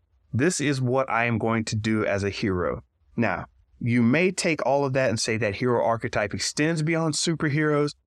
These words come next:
but it is the thing that makes superhero stories work, and it should not be finagled with, it should not be meddled with too much, because once you start to say, "Hey, how does this evolve? How does this change into something new?"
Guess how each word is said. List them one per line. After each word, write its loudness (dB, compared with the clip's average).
but 0
it 2
is 2
the -2
thing -2
that -2
makes 0
superhero 0
stories -2
work, 2
and -2
it -2
should -2
not 0
be 0
finagled 2
with, 2
it -4
should -2
not 2
be 2
meddled 2
with -2
too 0
much, 0
because -2
once 2
you 0
start 0
to -2
say, -2
"Hey, 0
how 0
does 0
this -4
evolve? 0
How 0
does -2
this -2
change 0
into 0
something -2
new?" 0